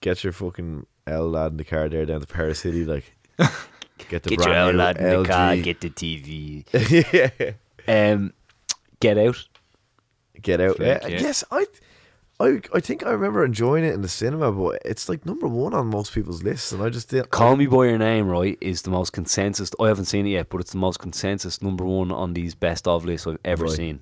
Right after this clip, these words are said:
Speaker 2: It's fucking insane how many lists it's top of.
Speaker 1: Have
Speaker 2: I
Speaker 1: you
Speaker 2: haven't
Speaker 1: seen
Speaker 2: seen
Speaker 1: it?
Speaker 2: it. No, Alice went to see it on Saturday, but I, I, she went with her sister. I didn't see it yet.
Speaker 1: What did she say?
Speaker 2: She said it was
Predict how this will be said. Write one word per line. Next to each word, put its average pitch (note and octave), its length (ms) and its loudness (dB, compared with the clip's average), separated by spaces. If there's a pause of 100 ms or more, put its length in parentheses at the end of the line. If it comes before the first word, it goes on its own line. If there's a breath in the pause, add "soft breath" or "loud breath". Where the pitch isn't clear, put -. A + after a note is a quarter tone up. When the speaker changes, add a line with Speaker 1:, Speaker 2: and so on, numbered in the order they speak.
(100)
Speaker 2:
It's - 180 -6
fucking F#2 380 -2
insane E2 560 -4
how D#2+ 160 -8
many D#2+ 180 -6
lists D#2+ 380 -8
it's - 160 -10
top E2 300 -4
of. D#2+ 80 0
Speaker 1:
Have F2 100 -4
Speaker 2:
I G#2+ 80 2
Speaker 1:
you G#2+ 60 4
Speaker 2:
haven't A2 80 4
Speaker 1:
seen G2 100 2
Speaker 2:
seen A#2+ 100 2
Speaker 1:
it? C3+ 100 0
Speaker 2:
it. G2+ 60 -6 (220 loud breath)
No, G2 240 2
Alice A#2+ 300 2
went A#2 140 -2
to - 40 -6
see G#2 160 -2
it G2+ 80 2
on F2+ 100 0
Saturday, F#2 440 2
but F2+ 200 -4
I, F2+ 320 -2
I, F#2 120 2
she - 140 -2
went F2+ 120 0
with F2 60 -2
her E2 40 0
sister. F2+ 380 -4
I F2+ 40 -2
didn't F2+ 180 0
see G2 220 0
it E2 40 0
yet. F2 80 0
Speaker 1:
What F2+ 100 2
did F2 100 -8
she F2 140 -6
say? E2+ 260 -2 (160)
Speaker 2:
She - 80 -10
said F2+ 100 2
it D#2 60 -2
was D#2 180 -8